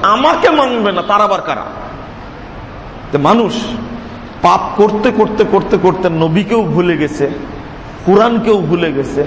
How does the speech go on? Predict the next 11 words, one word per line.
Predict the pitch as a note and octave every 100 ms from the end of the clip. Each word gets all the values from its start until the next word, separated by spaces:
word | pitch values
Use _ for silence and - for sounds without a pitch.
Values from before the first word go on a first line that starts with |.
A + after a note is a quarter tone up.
| C#3 - - - C#3+ C3
দিনকেও | B3 C#4+ C#4+ E4 C#4+
ভুলে | F#3+ G3+ E3
গেছে, | D3 - G#2 G2 - - - - - - - - -
ইমানও | D#3+ F#3+ A3+ C4 B3+
নাই, | C4+ D4 C#4
তাকওয়াও | C#4 - C4 B3+ F3+
নাই, | A2 - - -
এহসানও | B3+ - D4 C#4 A3
নাই, | D3 - - - - -
তাওয়াক্কুলও | A3 C4 C#4+ D4 F4 F4 A#3
নাই। | D3